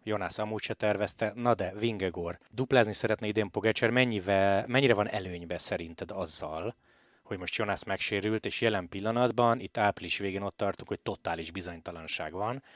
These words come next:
Ugye tüdősérülés, perforált, bevérzett, sokáig nem utazhatott, tizenkét nap,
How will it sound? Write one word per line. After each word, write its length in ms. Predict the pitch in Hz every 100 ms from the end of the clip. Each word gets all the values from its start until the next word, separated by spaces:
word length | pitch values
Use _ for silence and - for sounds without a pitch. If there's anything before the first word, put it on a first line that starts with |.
| - - - -
Ugye 100 | -
tüdősérülés, 1040 | 131 123 123 - 113 101 98 92 90 -
perforált, 880 | - 113 117 - 107 98 95 90 90
bevérzett, 760 | 113 113 110 101 90 95 87
sokáig 500 | - 113 - 101 92
nem 320 | 101 98 101 113
utazhatott, 680 | 123 - 113 - 110 101 -
tizenkét 600 | 110 104 95 - 98 -
nap, 220 | 101 -